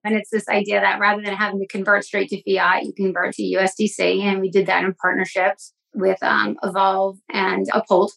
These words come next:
What I would say is that we had way more demand on that initial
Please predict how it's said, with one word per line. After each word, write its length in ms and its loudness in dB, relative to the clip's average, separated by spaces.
What 240 2
I 140 2
would 180 -6
say 280 -2
is 140 -2
that 140 -2
we 120 -4
had 300 -2
way 160 4
more 200 0
demand 600 0
on 200 0
that 220 0
initial 600 0